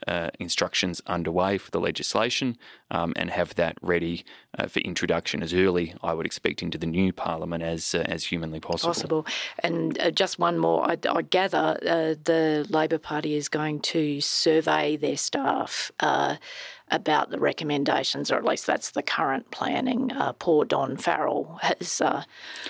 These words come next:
Speaker 1: Has, uh,
Speaker 2: <laughs> has
Speaker 1: has got covid.
Speaker 2: <laughs> has got
Speaker 1: Uh,
Speaker 2: covid.
Speaker 1: a, a wedding
Speaker 2: Um,
Speaker 1: related
Speaker 2: uh,
Speaker 1: covid.
Speaker 2: yeah,
Speaker 1: It
Speaker 2: I
Speaker 1: seems
Speaker 2: be-,
Speaker 1: to be a
Speaker 2: I, I,
Speaker 1: commonplace.
Speaker 2: I believe so. Um, anyway, um, if you're listening, Don, get well soon.
Speaker 1: Yeah.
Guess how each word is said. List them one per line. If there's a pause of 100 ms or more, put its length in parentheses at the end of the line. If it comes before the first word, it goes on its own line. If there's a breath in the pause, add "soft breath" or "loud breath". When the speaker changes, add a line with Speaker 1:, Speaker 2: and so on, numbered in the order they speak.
(460 loud breath)
Speaker 1:
Has,
uh,
Speaker 2:
<laughs>
has
Speaker 1:
has
got
covid.
Speaker 2:
<laughs>
has
got
Speaker 1:
Uh,
Speaker 2:
covid.
Speaker 1:
a,
a
wedding
Speaker 2:
Um,
Speaker 1:
related
Speaker 2:
uh,
Speaker 1:
covid.
Speaker 2:
yeah,
Speaker 1:
It
Speaker 2:
I
Speaker 1:
seems
Speaker 2:
be-,
Speaker 1:
to
be
a
Speaker 2:
I,
I,
Speaker 1:
commonplace.
Speaker 2:
I
believe
so.
Um,
anyway,
um,
if
you're
listening,
Don,
get
well
soon.
Speaker 1:
Yeah.